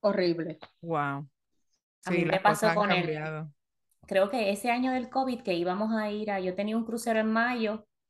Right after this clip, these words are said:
Speaker 3: y el covid empezó en marzo. Yo había comprado los pasajes por Hopper.
Speaker 2: Mm.
Speaker 3: No lo vuelvo a usar nunca. Yo sé que hay mucha gente que los recomienda, olvídate, eso está ban para mí. Mi esposo me dijo ya, "No uses ninguna de esas aplicaciones para comprar ningún pasaje. Tú las compras directo por la línea aérea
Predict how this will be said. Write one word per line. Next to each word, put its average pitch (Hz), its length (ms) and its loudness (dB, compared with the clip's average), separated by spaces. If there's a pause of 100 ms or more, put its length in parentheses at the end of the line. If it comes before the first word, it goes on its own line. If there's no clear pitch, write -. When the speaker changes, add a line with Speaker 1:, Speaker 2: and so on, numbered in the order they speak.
(140)
Speaker 3:
y 185 100 -2
el 180 120 -4
covid 185 320 0
empezó 202 400 2
en 190 80 -2
marzo. 165 500 -4
Yo 170 80 -2
había 180 160 0
comprado 220 360 2
los 226 120 -4
pasajes 226 480 0
por 202 140 6
Hopper. 190 520 2 (540)
Speaker 2:
Mm. 165 320 -8 (280)
Speaker 3:
No 220 280 6
lo 240 100 6
vuelvo 233 240 4
a - 40 0
usar 226 240 4
nunca. 208 380 0
Yo 180 120 0
sé 220 100 -2
que 240 80 -2
hay 254 60 0
mucha 254 260 0
gente 254 240 0
que 247 80 0
los 247 140 -2
recomienda, 226 560 0
olvídate, 208 360 2
eso 208 100 -2
está 233 200 0
ban 202 380 4
para 175 240 0
mí. 170 120 -6
Mi 170 100 -4
esposo 180 380 -4
me 226 120 0
dijo 233 180 -2
ya, 220 240 2
"No 202 200 2
uses 240 240 0
ninguna 202 380 0
de 214 60 2
esas 233 160 -2
aplicaciones 208 760 0
para 180 200 2
comprar 170 320 -2
ningún 165 320 -4
pasaje. 147 420 -2
Tú 160 140 -6
las 175 120 -4
compras 202 360 0
directo 165 420 0
por 196 120 2
la 180 120 4
línea 156 300 -2
aérea 269 340 0